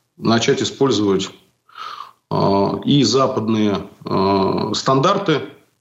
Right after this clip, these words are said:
боевого управления, и западную технику, позволило, но не позволило использовать успешно, что тоже является очень серьезным итогом,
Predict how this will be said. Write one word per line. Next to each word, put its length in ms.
боевого 640
управления, 760
и 500
западную 440
технику, 520
позволило, 640
но 100
не 140
позволило 440
использовать 480
успешно, 460
что 380
тоже 340
является 460
очень 180
серьезным 640
итогом, 800